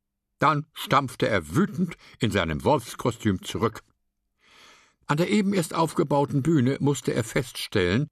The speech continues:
dass Kantelaber als Rotkäppchens Großmutter in ihrem Theaterbettchen eingeschlafen war. Und Kille wälzte sich nur einen Steinwurf entfernt im Matsch. „Wenigstens ihr Rotkäppchenkostüm hätte sie ausziehen können“,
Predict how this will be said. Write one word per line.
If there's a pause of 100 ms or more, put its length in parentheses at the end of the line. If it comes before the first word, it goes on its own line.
(240)
dass
Kantelaber
als
Rotkäppchens
Großmutter (340)
in
ihrem
Theaterbettchen
eingeschlafen
war. (1160)
Und
Kille
wälzte
sich
nur
einen
Steinwurf
entfernt
im
Matsch. (800)
„Wenigstens
ihr
Rotkäppchenkostüm
hätte
sie
ausziehen
können“,